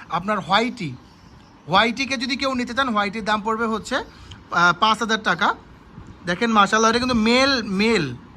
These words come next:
তিন মাসের একটা মেল, মাশাআল্লাহ। যে এই ম্যাডাম, মানে, অ্যাঞ্জেল, ম্যাডাম ফুলি অ্যাঞ্জেল,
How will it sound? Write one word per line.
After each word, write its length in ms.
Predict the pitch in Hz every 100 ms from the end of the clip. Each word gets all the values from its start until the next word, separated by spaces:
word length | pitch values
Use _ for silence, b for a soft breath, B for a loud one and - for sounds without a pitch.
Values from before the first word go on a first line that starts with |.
| -
তিন 160 | - 240
মাসের 260 | 240 240 240
একটা 200 | 226 233
মেল, 300 | 208 170 240 - -
মাশাআল্লাহ। 500 | 175 175 180 170 202 - -
যে 120 | 226
এই 220 | 262 233
ম্যাডাম, 420 | 226 202 202 226 392
মানে, 460 | 247 208 214 196 214
অ্যাঞ্জেল, 460 | 185 220 214 202 - 185
ম্যাডাম 280 | 185 202 226
ফুলি 200 | 220 226
অ্যাঞ্জেল, 420 | 214 214 185 226